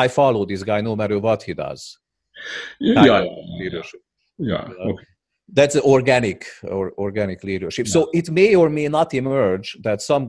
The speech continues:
Speaker 1: guy without any apparent data, uh, apparent reason that could be man-, measured with data
Speaker 2: Mm-hmm.
Speaker 1: would be acknowledged as a leader.
Speaker 2: Yeah.
Speaker 1: So ev-, everybody would be shocked. "Why is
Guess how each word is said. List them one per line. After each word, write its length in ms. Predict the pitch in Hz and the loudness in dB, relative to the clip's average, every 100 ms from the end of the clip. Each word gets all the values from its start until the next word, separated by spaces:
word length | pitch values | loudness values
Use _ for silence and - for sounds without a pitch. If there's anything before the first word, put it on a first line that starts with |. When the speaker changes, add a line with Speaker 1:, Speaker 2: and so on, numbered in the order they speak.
| 117 | 2
Speaker 1:
guy 120 | 117 123 120 | 4 2 0
without 300 | 113 107 107 - 156 | 2 2 0 0 0
any 140 | 175 151 123 | 0 -2 -2
apparent 520 | - 135 123 101 104 - 101 135 | 0 0 2 -2 -6 -14 -4 -2
data, 320 | 135 135 110 104 104 _ _ _ _ _ - _ 135 | -2 -4 -4 -4 -6 _ _ _ _ _ -20 _ 0
uh, 40 | 131 127 127 | 2 0 0
apparent 420 | 123 151 151 120 120 | 2 2 4 0 -4
reason 400 | 139 135 101 95 95 | -4 -4 -4 -4 -4
that 100 | 95 | -6
could 120 | 113 104 | -6 -4
be 20 | 110 | -2
man-, 180 | 110 104 110 | -2 -4 -2
measured 320 | 117 110 92 80 | -2 -2 -6 -8
with 140 | 85 92 104 | -16 -6 -6
data 380 | 85 - 80 107 _ _ _ _ | -6 -8 -10 -10 _ _ _ _
Speaker 2:
Mm-hmm. 240 | 95 90 95 _ _ _ _ _ 117 | -2 -2 -4 _ _ _ _ _ 0
Speaker 1:
would 160 | 131 | 0
be 120 | 123 127 | 2 0
acknowledged 520 | 127 135 131 117 110 | 2 0 0 0 -2
as 180 | 107 104 | -2 -2
a 80 | |
leader. 360 | 107 110 82 73 - _ _ _ _ - | -4 -4 -8 -12 -16 _ _ _ _ -6
Speaker 2:
Yeah. 60 | - - 110 | -6 -6 -12
Speaker 1:
So 120 | 110 - _ _ 135 | -14 -16 _ _ 0
ev-, 180 | 139 95 - 104 _ 139 | 0 -2 -12 -14 _ 2
everybody 340 | 147 135 127 123 | 4 2 2 2
would 140 | 127 | 0
be 80 | 123 - | -4 -6
shocked. 220 | - - _ | -10 -14 _
"Why 200 | 104 170 | -16 -12
is 60 | 247 | -12